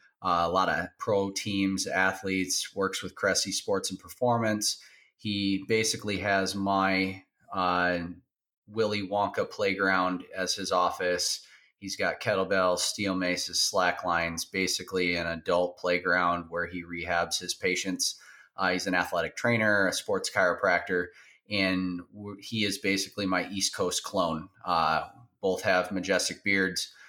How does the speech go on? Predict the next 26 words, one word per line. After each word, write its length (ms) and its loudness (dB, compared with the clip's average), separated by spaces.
We 60 -10
both 300 0
like 160 2
swinging 360 -2
kettlebells 520 2
and 100 -4
working 260 -4
out 280 0
and 80 -14
training 320 -2
people 340 -8
and 100 -10
getting 180 -6
people 280 -8
out 140 2
of 100 -4
pain. 320 -4
So 400 0
you 120 -6
won't 160 2
wanna 200 2
miss 260 2
this 200 -4
podcast. 600 2
If 280 -6
you 260 -4